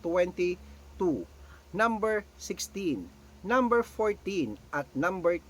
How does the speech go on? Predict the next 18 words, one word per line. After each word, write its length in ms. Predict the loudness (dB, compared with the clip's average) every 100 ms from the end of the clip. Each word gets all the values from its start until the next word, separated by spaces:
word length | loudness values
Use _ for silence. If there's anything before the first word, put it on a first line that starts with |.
| -2
ten. 240 | -2 -2 -6 -18 -20 -20 -10
At 160 | -8 -6
ito 160 | -4 -2
naman 160 | -4
po 160 | -2 -4
ang 40 |
six 280 | -4 -6 -6
fifty-five, 640 | -6 -6 -6 -2 0 0 -2
six-digit 560 | -8 -6 -4 -2 -2
lucky 240 | -2 -2 -4
numbers. 400 | -2 -2 -2 -4
Kunin 320 | -4 -4 -2
mo 80 | -2
na. 160 | -2 -6 -20 -20 -16
Number 560 | -2 0 4 4 2 -2 -14 -6
thirty-four, 720 | 0 0 -2 -6 -2 0 -2 -8 -18 -18 -14
number 560 | 0 2 4 2 2 -2 -10 -20 -20 -6
twenty-eight, 880 | 0 2 0 -2 -6 -8 -2 0